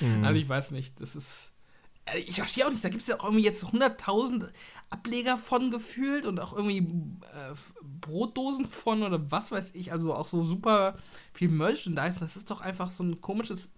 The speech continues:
Speaker 2: kleines Indie-Game gewesen, was halt mal vielleicht für n-, eine Stunde lustig war. Ich, ich verstehe gar nicht, wie das so ein Selbstläufer werden konnte, dass Leute das einfach immer noch so abfeiern. Also ich, ich weiß es auch wirklich nicht. Ich weiß gar nicht, wie sich das weiterentwickelt hat von diesem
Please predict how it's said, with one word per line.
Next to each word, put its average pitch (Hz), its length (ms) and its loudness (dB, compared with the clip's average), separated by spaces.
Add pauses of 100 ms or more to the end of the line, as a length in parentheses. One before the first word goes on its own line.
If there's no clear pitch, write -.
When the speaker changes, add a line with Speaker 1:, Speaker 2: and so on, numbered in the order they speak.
(100)
Speaker 2:
kleines 185 320 -2
Indie-Game 151 500 -2
gewesen, 151 500 -4 (300)
was 143 100 -6
halt 165 160 -2
mal 165 80 0
vielleicht 165 480 -4
für 170 160 -4
n-, 160 340 -2
eine 185 100 -8
Stunde 180 280 -2
lustig 185 480 -2
war. 143 320 -2 (400)
Ich, 185 220 -4
ich 185 120 -6
verstehe 196 260 0
gar 233 80 6
nicht, 220 140 2
wie 185 80 0
das 175 140 0
so 175 80 2
ein 165 40 0
Selbstläufer 151 640 -2
werden 131 220 -6
konnte, 135 280 -6
dass 139 200 -10
Leute 175 240 -4
das 147 180 -4
einfach 156 380 -10
immer 190 160 -2
noch 180 100 0
so - 160 -10
abfeiern. 131 540 -6
Also 147 180 -8 (300)
ich, 185 180 -2
ich 170 220 0
weiß 240 200 8
es 247 140 -2
auch 120 160 -2
wirklich 135 320 -6
nicht. 135 180 -4
Ich 165 140 -6
weiß 185 160 0
gar 185 140 0
nicht, 180 160 -4
wie 175 80 2
sich 170 160 -6
das 147 220 -4
weiterentwickelt 165 600 -2
hat 131 100 -6
von 156 200 -2
diesem 139 320 -2